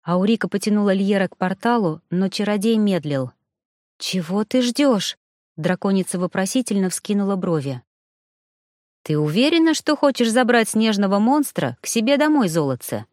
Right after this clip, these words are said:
Наконец Льер спросил. Девушка улыбнулась. «Если снежный монстр — это ты, то да, уверена». «А элементаля?» Чародей усмехнулся.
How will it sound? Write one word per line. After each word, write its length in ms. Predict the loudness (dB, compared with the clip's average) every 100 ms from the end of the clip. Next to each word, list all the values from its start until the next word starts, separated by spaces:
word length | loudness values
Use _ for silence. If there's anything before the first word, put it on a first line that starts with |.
| _ _ _ -6
Наконец 540 | -6 -4 -2 -2 -2
Льер 280 | -2 -2 -2
спросил. 580 | -2 -6 -4 -4 -6 -6 _ _ _ _ _ _ _ _ _ -4
Девушка 460 | 0 0 0 -2
улыбнулась. 760 | 0 2 2 2 0 -2 -6 -12 _ _ _ _ _ _
«Если 540 | -2 2 2 2 2
снежный 500 | 2 2 2 4 4
монстр — 600 | 4 4 2 0 -2 -4 -2
это 300 | 0 0 0
ты, 400 | -2 0 2 0 -4 _ _ 0
то 160 | 2
да, 360 | 4 4 2 2
уверена». 760 | 2 2 4 4 2 -2 -6 -12 _ _ _ _ _ _ _
«А 300 | 0 4 4
элементаля?» 960 | 2 2 2 0 0 0 2 0 -2 -4 _ _ _ _
Чародей 500 | -4 -2 0 0 0
усмехнулся. 840 | -2 -2 -4 -2 -2 -2 -4 -6